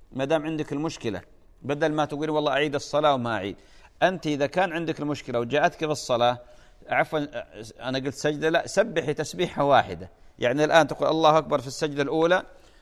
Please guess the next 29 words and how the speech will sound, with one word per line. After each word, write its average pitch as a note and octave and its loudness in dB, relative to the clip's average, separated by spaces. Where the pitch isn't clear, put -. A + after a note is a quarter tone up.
قولي: E3 0
"سبحان E3 0
الله، D#3 0
سبحان D#3+ 0
رب E3 2
الأعلى"، D3 4
وارفعي، A2+ 2
قولي: C3 -2
"الله C#3 6
أكبر"، F#2 -6
واجلسي، D#3+ 0
سبحي، D#3+ -2
مثلًا C#3 4
جيب C#3+ -2
ال-، C3+ 0
ال-، A#2 -2
الاستغفار C3+ 4
واللي B2+ 0
ذكرت C3+ -2
لك، D3 0
ولما C#3+ -2
تجي F3+ -4
تسجدين F#3 -2
الثانية C#3+ 0
تقولين: D3 -6
"سبحان F3+ -2
رب F3+ 0
الأعلى"، F#3+ 0
وترفعين. D3 2